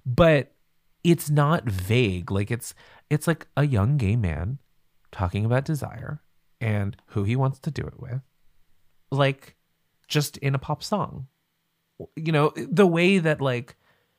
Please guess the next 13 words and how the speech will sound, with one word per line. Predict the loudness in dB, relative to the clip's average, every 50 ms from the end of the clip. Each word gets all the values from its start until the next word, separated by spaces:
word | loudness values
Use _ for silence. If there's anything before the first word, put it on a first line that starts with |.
| _ _ _ _ _ _ _ _ _ _ _ _ _ _ _ -12
cis | -6 -2 0 0 -2 -2
hetero | -2 0 2 2 6 6 8 8 8 8 6 4 0 -2 -6 _ _ _ _ _ _ _ _ _ _ _ _ _ _ _
musicians | 0 0 0 0 0 -2 -2 -2 -2 -2 -2 0
have | -2 0 0
been | 0 -2 0
doing | 0 2 2 2 0 -2 -4
for | -4 -6 -6
forever, | -2 2 4 6 6 6 4 0 -8 -8 -10 -10 -12 _ _ _ _ _ _ _ _ _ _ _ _ _ _ 2
um, | 2 4 4 2 0 0 -2
and | -4 -4 -4
creating, | -2 -2 -2 0 0 0 0
like, | 0 -2 -4
sexy | -4 -6 -6 -6 -6 -8 -6 -4 -4 -4 -6 -8 -10